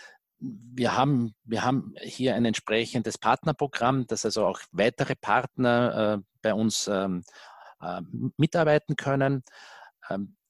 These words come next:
die, denn die Gerätevielzahl ist riesig. Wenn man eine Sp-, wir sprechen im Augenblick zwischen, je nach, äh, Analyst, zwischen, äh, fünfundzwanzig und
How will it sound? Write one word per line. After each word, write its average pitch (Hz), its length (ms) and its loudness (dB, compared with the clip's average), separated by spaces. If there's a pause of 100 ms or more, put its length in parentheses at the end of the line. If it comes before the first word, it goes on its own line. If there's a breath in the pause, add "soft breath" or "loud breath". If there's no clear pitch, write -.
(180)
die, 104 600 -6 (480 soft breath)
denn 113 200 6 (680)
die - 80 -14
Gerätevielzahl 113 1300 0
ist - 320 -6
riesig. - 600 -8 (100)
Wenn 90 100 -6
man 98 160 0
eine 104 180 2
Sp-, - 240 -4
wir - 160 -4
sprechen 147 460 0
im 117 160 2
Augenblick 135 580 0
zwischen, 117 400 -2 (460 loud breath)
je 123 160 4
nach, 127 340 4
äh, 104 520 4
Analyst, 107 720 2
zwischen, 117 500 0
äh, 90 200 -2
fünfundzwanzig 156 1160 0
und 104 180 -4